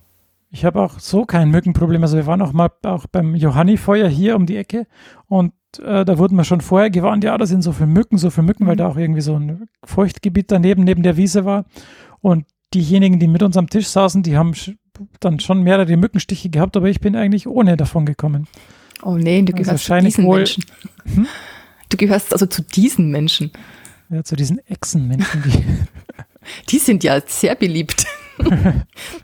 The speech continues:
Speaker 1: Ja, nee, da
Speaker 2: Nee, ja.
Speaker 1: habe ich keine Probleme. Ich
Speaker 2: Na,
Speaker 1: bin
Speaker 2: ich
Speaker 1: auch
Speaker 2: war nur
Speaker 1: Zecken
Speaker 2: letztes
Speaker 1: geimpft, von dem her.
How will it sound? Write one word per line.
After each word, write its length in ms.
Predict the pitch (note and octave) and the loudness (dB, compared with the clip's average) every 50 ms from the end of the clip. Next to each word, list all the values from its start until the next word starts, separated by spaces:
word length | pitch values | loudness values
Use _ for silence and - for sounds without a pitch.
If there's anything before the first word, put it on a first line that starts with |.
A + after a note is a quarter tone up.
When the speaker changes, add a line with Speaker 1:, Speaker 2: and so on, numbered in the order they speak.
| _ _ _ - C#3+ D#3+ E3+ D#3 C#3+ B2+ - - - - - - _ _ _ _ _ _ _ _ _ _ - | _ _ _ -16 -14 -14 -12 -14 -16 -18 -20 -20 -20 -20 -20 -20 _ _ _ _ _ _ _ _ _ _ -4
Speaker 1:
Ja, 200 | G#3+ G3+ G3+ G3 | 0 2 2 4
nee, 160 | F#3 F#3 F3 | 4 2 2
da 80 | C#3 | 2
Speaker 2:
Nee, 140 | A3+ B3 B3+ A3+ - - B1+ - - G3 | 2 0 0 0 -4 -8 -8 -6 -4 -4
ja. 100 | G3 G3+ G3 | -2 -2 -4
Speaker 1:
habe 140 | F#3+ F3+ G3+ | -4 -6 -8
ich 180 | - - - | -8 -10 -6
keine 220 | - G3 G#3 F#3+ D3 | -2 0 2 2 2
Probleme. 480 | - D3+ C#3+ D3+ D#3 D#3 D#3 D3+ C#3+ - _ _ _ _ _ _ _ - | 2 0 0 0 0 0 0 -2 -4 -6 _ _ _ _ _ _ _ -4
Ich 60 | - | -2
Speaker 2:
Na, 80 | A3+ A3+ | 0 2
Speaker 1:
bin 60 | G3+ | 2
Speaker 2:
ich 40 | F3+ | 2
Speaker 1:
auch 60 | E3 | 2
Speaker 2:
war 80 | - A#3 | 2 2
nur 100 | B3 A#3+ | 2 2
Speaker 1:
Zecken 240 | A3 G3 F#3 - F#3+ | 0 0 0 0 0
Speaker 2:
letztes 140 | F3+ E3+ A3 | 0 0 0
Speaker 1:
geimpft, 400 | G#3+ G#3 - - - - - - - - _ _ _ _ _ _ _ _ - | 0 0 0 -2 -8 -16 -18 -18 -20 -20 _ _ _ _ _ _ _ _ -8
von 140 | - F#3 E3+ | -4 0 2
dem 140 | D3+ D3+ D3 | 2 4 4
her. 220 | D3 D3 D3 C#3+ | 2 2 0 -2